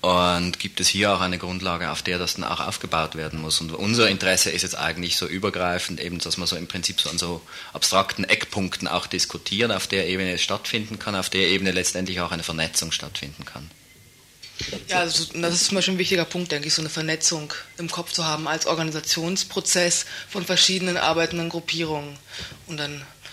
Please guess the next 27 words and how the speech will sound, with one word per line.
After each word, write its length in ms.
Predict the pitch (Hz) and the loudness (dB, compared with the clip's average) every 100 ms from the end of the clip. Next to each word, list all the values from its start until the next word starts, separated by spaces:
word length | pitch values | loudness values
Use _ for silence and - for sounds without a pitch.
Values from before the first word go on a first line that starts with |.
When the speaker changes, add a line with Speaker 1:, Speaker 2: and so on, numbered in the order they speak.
| - | -8
Speaker 2:
sowas 300 | - 156 156 | -6 -2 0
vielleicht 220 | - 160 | 0 -2
auch, 120 | 151 139 | -4 -8
auch 160 | 151 | -10
dann 160 | - 156 | -10 -10
einfach 400 | 156 151 - - | -8 -8 -8 -6
als 140 | 170 | -4
Vorstellung 560 | - 175 165 175 160 160 | 0 2 2 2 -2 -4
entwickeln 400 | 165 170 - 165 | -6 -6 -6 -2
zu 120 | 170 | -4
können, 320 | - 147 143 | -4 -8 -6
ja. 140 | 147 147 - - - | -6 -6 -4 -2 -2
Vielleicht 200 | - 202 | 0 2
mal 60 | 208 | 4
eine 80 | 196 | 6
ganz 220 | 185 214 | 6 8
andere 280 | 214 220 220 | 6 6 2
Frage 400 | - 208 208 208 | 2 4 6 4
noch, 340 | 208 202 - | 0 0 2
ähm, 480 | 190 185 185 180 175 - - - - - - - | 2 2 2 -2 -6 -12 -20 -20 -20 -20 -20 -4
vielleicht 220 | 190 180 | -2 2
zur 120 | 110 | 6
Einschätzung 640 | 143 208 214 226 - 214 | 6 6 2 2 0 2
der 120 | 202 180 | 4 2
Entwicklung 520 | 175 196 - 240 226 | 2 -2 0 -2 0
der 220 | 208 202 | 0 2
Kinkel-Initiative. 1040 | - 233 233 214 220 226 220 226 220 233 | 0 -2 -2 -4 -2 -2 0 0 0 0